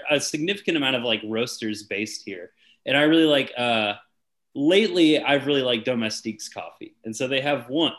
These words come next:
that is from the Dominican Republic that is absolutely delicious. But Seeds is also good, I think.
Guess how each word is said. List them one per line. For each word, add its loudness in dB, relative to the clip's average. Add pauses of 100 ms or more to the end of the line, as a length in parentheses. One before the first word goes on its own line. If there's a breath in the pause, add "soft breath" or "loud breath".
(460)
that 4
is -2
from -4
the -10
Dominican 0
Republic -6 (160)
that -2
is -4
absolutely -2
delicious. -20 (1040)
But 4
Seeds 0
is -4
also -2
good, -14
I -12
think. -20